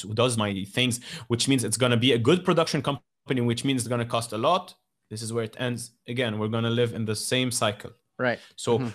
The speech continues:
Speaker 1: whenever I go big, for example, I go to a singing competition or appear anywhere or do something,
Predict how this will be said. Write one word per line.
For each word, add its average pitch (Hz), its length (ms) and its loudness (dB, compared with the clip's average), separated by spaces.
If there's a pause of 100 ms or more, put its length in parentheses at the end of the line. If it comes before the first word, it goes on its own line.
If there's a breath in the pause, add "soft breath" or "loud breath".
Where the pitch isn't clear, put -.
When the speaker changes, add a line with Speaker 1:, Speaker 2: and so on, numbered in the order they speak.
Speaker 1:
whenever 180 380 6
I 165 160 8
go 147 180 6
big, 147 280 4
for 202 360 4
example, 185 800 4
I 143 140 2
go 143 160 0
to 131 240 0
a 123 60 0
singing 160 380 -4
competition 123 600 -6
or 143 300 4
appear - 380 0
anywhere 131 500 2
or 131 280 4
do 120 180 -4
something, 117 420 -4